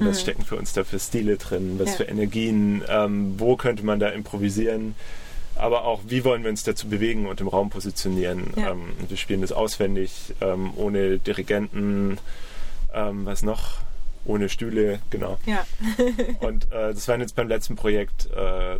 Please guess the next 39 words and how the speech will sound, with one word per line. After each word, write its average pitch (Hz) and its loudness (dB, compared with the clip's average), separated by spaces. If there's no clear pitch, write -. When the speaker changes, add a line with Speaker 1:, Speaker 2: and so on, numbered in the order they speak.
Speaker 1:
dreißig 117 0
Musiker, 143 0
knapp - 4
dreißig. 113 0
Speaker 2:
Mhm. - 2
Speaker 1:
Und - 2
alle 120 0
haben 117 0
irgendwie 113 0
was 107 0
aus 113 0
der 107 0
Klassik, 123 0
ähm, 107 2
und 127 0
oder 107 2
aus 101 -4
dem 101 -2
Jazz - -2
und 101 -2
machen 107 -4
eigene 104 0
Dinge 98 2
oder 95 2
sind 101 -2
dazwischen 98 -2
unterwegs. 98 -2
Speaker 2:
Ja. 208 0
Speaker 1:
Genau, 92 2
das - -4
ist - -2
das 104 0
Stegreiforchester, 135 -2
das - -4
mir - -4
auch - -2
sehr 107 0
wichtig 113 -6
ist. - -2